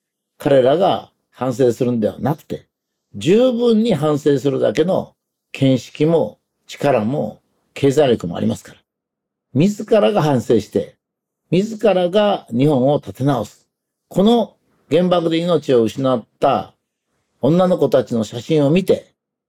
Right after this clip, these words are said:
自分の心にそういう気持ちが湧かない朝日新聞の記者とか、エヌエイチケーの記者や経営者は、これはもう報道人ではありません。はっきりと報道人でありません。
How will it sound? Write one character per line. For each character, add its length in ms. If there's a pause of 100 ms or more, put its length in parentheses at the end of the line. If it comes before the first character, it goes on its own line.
(280)
自 160
分 240
の 120
心 360
に 140
そ 220
う 60
い 100
う 100
気 120
持 160
ち 140
が 140
湧 140
か 200
な 200
い 180 (580)
朝 200
日 80
新 140
聞 80
の 140
記 80
者 120
と 100
か、 260 (280)
エ 80
ヌ 100
エ 40
イ 60
チ 80
ケ 140
ー 40
の 100
記 80
者 140
や 180
経 240
営 40
者 160
は、 180 (640)
こ 100
れ 80
は 60
も 160
う 20
報 340
道 220
人 240
で 80
は 80
あ 60
り 60
ま 100
せ 80
ん。 80 (600)
は 160
っ 40 (300)
き 160
り 100
と 240
報 160
道 140
人 160
で 80
あ 20
り 80
ま 80
せ 100
ん。 20